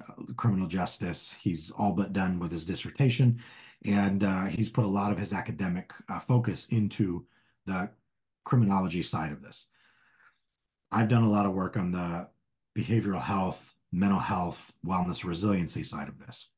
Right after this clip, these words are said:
What we believe is when you see an officer doing something that is less than favorable, not smart, they've absolutely just lost their mind,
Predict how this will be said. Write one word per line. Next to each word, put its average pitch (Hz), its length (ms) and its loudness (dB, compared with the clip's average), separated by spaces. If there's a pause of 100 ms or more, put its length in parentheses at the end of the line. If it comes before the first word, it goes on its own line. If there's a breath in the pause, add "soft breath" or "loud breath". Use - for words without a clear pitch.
(1700)
What 110 180 4
we 123 160 8
believe 98 680 4 (140)
is 95 600 -2 (360)
when 123 320 6
you 143 100 8
see 123 200 4
an 113 100 6
officer 98 360 0
doing 95 300 -2
something 87 640 -6
that 85 140 -8
is 80 320 -10 (960)
less 98 300 0
than 95 160 2
favorable, 87 640 -4 (200)
not 98 320 2
smart, 85 560 -4 (360)
they've 92 140 -2
absolutely 101 420 -2
just 85 180 -8
lost 95 320 0
their 95 140 0
mind, 82 480 -2